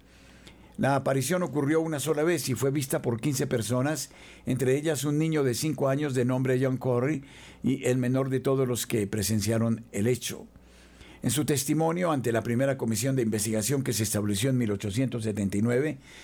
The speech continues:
solo seis semanas después de la aparición, el pequeño John contó que había visto bellas imágenes de la Virgen y de San José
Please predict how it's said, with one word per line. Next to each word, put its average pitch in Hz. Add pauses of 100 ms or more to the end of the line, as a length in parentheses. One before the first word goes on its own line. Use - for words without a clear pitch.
solo 156
seis 139
semanas 143
después 107
de 123
la 110
aparición, 135 (340)
el 117
pequeño 185
John 185
contó 160
que 160
había 151
visto 160
bellas 151
imágenes 135
de 113
la 107
Virgen 135
y 107
de 104
San 104
José 120